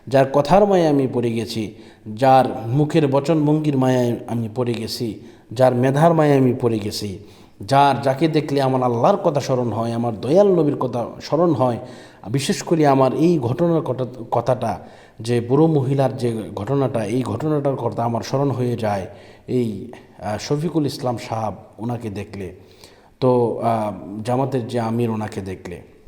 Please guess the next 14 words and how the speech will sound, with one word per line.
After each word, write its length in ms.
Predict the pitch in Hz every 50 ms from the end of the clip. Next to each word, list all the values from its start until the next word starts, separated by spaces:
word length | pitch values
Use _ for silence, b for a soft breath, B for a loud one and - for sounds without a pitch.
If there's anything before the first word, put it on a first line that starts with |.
| - - - - _ _ _ _ _ _ - - 107 -
তো 80 | - 139
এজন্য, 600 | 143 143 156 165 165 156 143 120 107 - - - B B B B B B B B B B
আহ, 300 | - 113 113 110 107 101 - - - B B B B B
আপনাদেরকে 500 | - - - 131 139 147 135 139 131 123
রিকোয়েস্ট 440 | 113 117 120 120 - 165 - -
করে 200 | - - 143 131
বলবো, 460 | 117 110 117 110 101 104 101 101 95 -
ওনার 240 | 101 143 175 180 180
মতো 220 | 180 165 - 139
লোকই 340 | 131 123 117 113 131 147 143
হয় 200 | 117 107 95 92
না। 200 | 90 85 - - - b b b b b b b b b
এবং 320 | 101 123 139 147 147 127 120
জামাতের 520 | 131 143 170 202 208 202 208 208 220 214